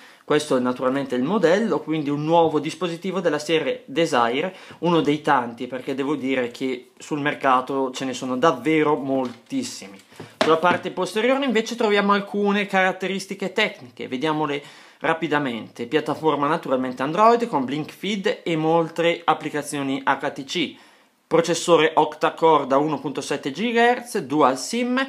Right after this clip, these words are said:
in particolare vedete due nano SIM, quindi proprio le più piccole sul mercato,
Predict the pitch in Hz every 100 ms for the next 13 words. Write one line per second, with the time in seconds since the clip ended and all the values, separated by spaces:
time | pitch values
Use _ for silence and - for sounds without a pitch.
0 | - - - 156 165 160 156 165 160 147
1 | 147 156 156 135 139 202 190 135 139 151
2 | 208 202 131 127 170 185 220 226 165 139
3 | 135 165 160 151 160 160 131 165 160 139
4 | 127 - - - 127 131 135 202 202 196
5 | 247